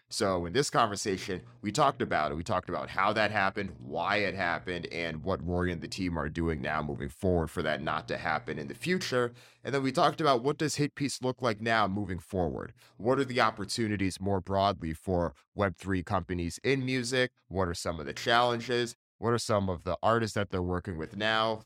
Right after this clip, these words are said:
like A T L Jacob, who just signed with Republic Records? So we talked about that. And Rory has a ton of experience in the music industry, even before Hitpiece. So we talked about how that shapes his current strategy and what he thinks success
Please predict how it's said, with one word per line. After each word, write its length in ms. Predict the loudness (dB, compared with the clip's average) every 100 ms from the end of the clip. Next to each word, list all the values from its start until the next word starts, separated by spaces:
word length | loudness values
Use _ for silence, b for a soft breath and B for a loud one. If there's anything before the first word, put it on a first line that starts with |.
| -10
like 180 | -10
A 140 | -4 -6
T 180 | -2 -2
L 140 | -2
Jacob, 560 | -2 0 0 2 0 0
who 300 | -2 -4 -6
just 260 | -6 -4
signed 260 | -2 -2 -2
with 140 | -4
Republic 400 | -8 -6 -6 -6 -2
Records? 400 | 0 0 -2 -4
So 80 | -6
we 100 | -4
talked 340 | 0 0 0
about 280 | -4 -4 0
that. 300 | 2 2 0 B B _
And 200 | 0 2
Rory 360 | 4 4 4 2
has 340 | 2 0 0
a 80 | -4
ton 300 | -4 0 0
of 100 | 0
experience 640 | -4 -4 -2 0 2 -2 -2
in 140 | -4
the 80 | -2
music 400 | -2 -4 -6 -4
industry, 460 | -6 -4 -4 -6 0
even 320 | 2 2 2
before 480 | -2 -4 -2 0 0
Hitpiece. 400 | -2 -6 -8 -6
So 140 | -4
we 100 | -4
talked 380 | 0 0 0 -4
about 360 | -2 0 0 -2 B B
how 200 | -4 -2
that 260 | 2 2 2
shapes 300 | 0 -2 -2
his 120 | -6
current 240 | -4 -2 -2
strategy 720 | 0 0 0 -2 -4 -6 -8 b b 0
and 240 | 2 4
what 160 | 2 2
he 140 | 0
thinks 360 | 0 -2 -2 -2
success 400 | -8 -2 -2